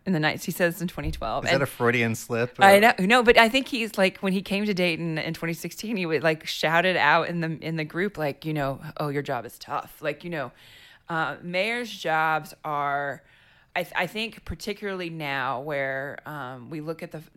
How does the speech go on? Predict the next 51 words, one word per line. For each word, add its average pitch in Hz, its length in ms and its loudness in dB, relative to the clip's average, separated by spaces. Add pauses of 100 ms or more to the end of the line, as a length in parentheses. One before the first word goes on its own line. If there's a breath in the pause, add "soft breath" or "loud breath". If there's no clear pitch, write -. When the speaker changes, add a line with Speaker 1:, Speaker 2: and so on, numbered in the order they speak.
Speaker 1:
the 139 160 -14 (180)
dysfunction 156 720 -6
of 135 140 -12
D 135 160 -12
C 139 480 -12
and 156 100 -10
even 175 240 -8
the 202 80 -8
dysfunction 208 540 -10
in 214 100 -6
Columbus, 220 480 -8
right? 143 320 -6
Still 151 220 -10
no 165 100 -8
budget, 156 400 -10 (640 loud breath)
uh, 151 300 -2
in 143 120 -12
Columbus. 156 640 -10
You 170 100 -8
know, 156 220 -4 (540 loud breath)
mayors 190 460 -2
are - 100 -8
the 175 100 -8
places 160 680 -6
where 147 380 -6
people 156 240 -12
s-, - 220 -18
see 165 260 -6
their 208 160 -4
government 214 400 -6
the 214 80 -8
most 214 480 -6 (460 loud breath)
and 175 540 -2 (220)
must 165 460 -6
have 160 220 -6
action. 127 500 -10 (400 soft breath)
And 147 260 -6
if - 140 -16
you're 160 140 -2
a 160 40 -2
mayor 170 240 -4
that 156 140 -8
doesn't 170 280 -4
get 208 120 -6
anything 214 320 -10
done, 208 240 -6
you're 170 80 -8
not 151 240 -8
gonna 165 140 -12
make 151 260 -10
it. - 240 -12